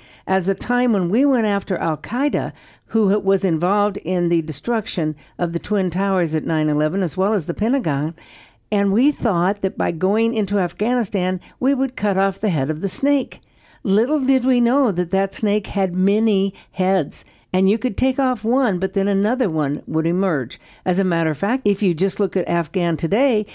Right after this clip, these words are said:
you will see that you not only have the Taliban who's running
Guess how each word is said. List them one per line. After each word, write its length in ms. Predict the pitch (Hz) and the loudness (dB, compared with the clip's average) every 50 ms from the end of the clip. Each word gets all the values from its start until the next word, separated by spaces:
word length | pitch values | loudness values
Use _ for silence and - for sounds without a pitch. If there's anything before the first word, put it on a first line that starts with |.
| - - - - | -20 -16 -6 -2
you 180 | 214 214 262 | 0 2 2
will 140 | 277 269 214 | 2 0 -2
see 560 | - - - 240 269 262 208 175 175 180 185 - - _ - | -2 -2 -2 0 0 2 2 2 0 -2 -4 -8 -18 _ -10
that 380 | - 175 170 202 190 - - - _ - | -6 -2 0 0 0 0 -4 -8 _ -6
you 180 | - 202 247 285 | -2 0 2 2
not 200 | 269 247 226 190 | 2 2 2 2
only 400 | 175 180 185 185 175 170 170 160 | 2 2 2 2 2 2 0 0
have 280 | 143 160 175 160 160 | 0 0 0 -2 -2
the 80 | 151 147 | -2 -4
Taliban 680 | - - 208 247 339 466 427 254 208 180 156 156 170 147 | -2 0 0 0 0 0 0 0 2 2 2 0 0 0
who's 260 | 160 175 170 143 156 | 0 0 0 0 0
running 420 | 160 165 165 160 151 147 147 143 | -2 0 2 2 2 2 0 0